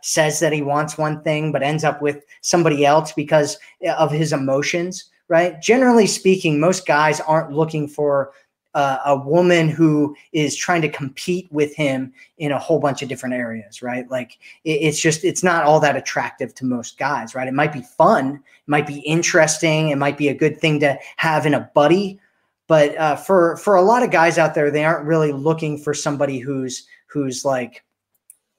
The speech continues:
better than him at, at, you know, things that he's good at, <laughs> right? Um, and so, uh, that, that's something I think you, you ought to think about. And the other thing I think you ought to think about is not making it mean that you're not good enough for him,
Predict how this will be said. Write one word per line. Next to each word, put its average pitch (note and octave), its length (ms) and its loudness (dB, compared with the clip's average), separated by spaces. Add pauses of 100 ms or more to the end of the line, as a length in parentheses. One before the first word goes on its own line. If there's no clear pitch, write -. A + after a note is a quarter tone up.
(120)
better D#3 420 2
than D3 200 0
him D3 320 0
at, C3+ 440 -6 (380)
at, C3 340 -2 (300)
you D3+ 140 -4
know, C3 100 -2
things E3 360 0
that D3 120 0
he's D3+ 240 -8
good C3 160 -6
at, G2+ 220 -16 (200)
<laughs> - 220 -2
right? F#3+ 480 0 (400)
Um, D3 600 0
and D#3+ 220 2
so, D#3 380 4
uh, D3+ 180 4
that, E3+ 220 2
that's F#3+ 220 4
something F3+ 320 2
I C#3+ 60 0
think D3+ 260 -6
you, C#3 200 -6
you C#3 220 -6
ought C3+ 120 0
to - 80 -8
think C#3+ 240 -10
about. B2+ 360 -10
And C3 300 -8
the C3+ 100 -4
other D#3+ 180 4
thing D3 260 -4
I B2+ 100 -6
think C3+ 220 -12
you C3+ 80 -4
ought B2 80 -8
to B2 40 -16
think C3 240 -12
about B2 240 -12
is B2 200 -14
not C#3 400 -4 (480)
making E3 400 4
it C#3 140 -2
mean C#3+ 380 0
that B2+ 200 -4
you're B2+ 100 -6
not A#2+ 240 -6
good A#2 160 -10
enough A#2 240 -12
for A#2 180 -16
him, A2+ 280 -14